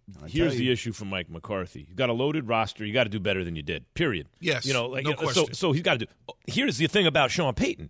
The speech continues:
Speaker 2: He's also a quarterback whisperer. And when you think about the Cowboys, at least when I do, one of the real issues is, I know people, "Dak Prescott's elite." I think Dak Prescott is the next thing to elite.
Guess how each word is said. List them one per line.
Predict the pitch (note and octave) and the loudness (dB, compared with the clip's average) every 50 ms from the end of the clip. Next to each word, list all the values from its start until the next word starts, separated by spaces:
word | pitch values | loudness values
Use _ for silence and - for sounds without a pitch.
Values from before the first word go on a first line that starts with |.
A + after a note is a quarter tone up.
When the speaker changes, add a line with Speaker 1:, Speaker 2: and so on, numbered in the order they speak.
| - _ _ | -16 _ _
Speaker 2:
He's | - C#3+ B2 | -6 -2 0
also | D3+ G3 A3+ - - C#3+ | 2 0 0 0 -2 -2
a | A2 - | -4 -4
quarterback | - - F#3 F#3 D3+ A2+ E2+ F#2+ E2+ E2 - | -4 -2 0 0 0 0 2 2 0 0 0
whisperer. | F#2+ F#2+ E2+ - - - E2 C#2 B1+ - _ _ _ _ _ _ _ - | -2 -4 -4 -4 -8 -10 -10 -10 -10 -12 _ _ _ _ _ _ _ -2
And | C3 B2 B2+ C3+ | 0 0 2 4
when | D3 E3+ F3 | 4 4 4
you | G3 B3+ B3+ | 4 2 2
think | - - B3 C4 B3 A3 | 2 2 2 0 2 2
about | F#3 G#3+ G3+ G3 G3 | 2 2 2 2 0
the | - - | -4 -2
Cowboys, | - F#3 F#3 F#3+ F#3 D3+ D#3 D#3 D3 A#2 | 0 2 4 4 2 2 0 0 0 0
at | C3 B2 | -2 -2
least | D#3 G#3+ G3+ - - B2+ | -2 -4 -4 -4 -4 -4
when | A2+ G2+ | -2 -2
I | A#2 F#3+ A3 G#3+ | -2 0 0 -2
do, | D#3 G#2 F#2+ D#2+ C2 A1+ - _ _ _ _ _ _ _ _ _ _ _ _ - | -2 -2 -4 -8 -8 -8 -14 _ _ _ _ _ _ _ _ _ _ _ _ -6
one | A#2 D3+ A3+ C4+ | -2 0 2 2
of | C#4 A#3 | 4 2
the | F3 | 2
real | D3 D#3+ G#3 A3 G3 F#3+ | 2 4 4 4 4 4
issues | F#3+ G#3+ F#3+ - E3+ D3+ B2+ | 4 2 2 2 -2 0 0
is, | C#3 D3+ | 2 2
I | E3 | 4
know | F3 F#3+ F3+ E3+ D#3 | 6 6 6 6 4
people, | - A#2+ - D#3 D3 B2 A2+ G#2+ | 2 0 -2 -2 -2 -2 -6 -2
"Dak | - - E3+ - - | -2 0 0 0 0
Prescott's | - A3+ G#3+ - - - F3+ F3 - - | 0 -2 0 0 -2 -2 -2 -2 -2 -2
elite." | D#3 D#3 D#3 C#3 A2 - _ _ _ _ _ - | -4 0 2 2 0 0 _ _ _ _ _ 0
I | D#3+ F3+ | 0 2
think | - G3+ F3 B2 E2+ | 2 2 0 0 2
Dak | - E3 F3 E3+ - - | 2 4 4 4 2 0
Prescott | - - D#3+ C#3+ - - D#3 C3+ C3 A2+ | 2 2 2 4 2 2 4 4 4 4
is | G#2 E2 | 2 -2
the | E2 G#2+ | -4 -2
next | G#2 B2 A#2 - - - - | 0 0 0 0 -2 -4 -2
thing | B2 A2 G#2+ F#2+ | 0 0 0 -2
to | - G#2+ G2 F2+ | -4 -4 -4 -4
elite. | F2 F2 F2 D2+ - _ | -2 -2 -4 -6 -6 _